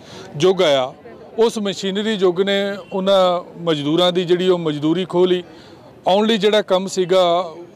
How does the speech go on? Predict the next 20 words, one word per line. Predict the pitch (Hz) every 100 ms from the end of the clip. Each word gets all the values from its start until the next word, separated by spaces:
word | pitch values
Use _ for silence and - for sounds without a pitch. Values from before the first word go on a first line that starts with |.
| -
ਉਹ | 190
ਜਿਹੜਾ | 165 175 180
ਸੀਗਾ, | 165 156
ਉਹ | 165
ਬੰਦਿਆਂ | 165 175 185
ਤੱਕ | 180 170 175 165 170 156
ਜਿਹੜਾ | 170 170
ਸੀਮਤ | - 185 170
ਰਹਿ | 139 135
ਗਿਆ। | 123 107 - - - - - 92 - - - - - - - - - -
ਤਾਂ | 214 220 220 214 165 -
ਕੁਛ | 208 214
ਕਰਨ | - 190 202
ਦੀ | 220
ਚਾਹਨਾ | 196 202 220 190
ਹੈਗੀ | 165 196
ਸੀਗੀ | 180 175 196
ਮਨ | 175 165
ਦੇ | 180
ਵਿੱਚ। | 190 180 190 185 180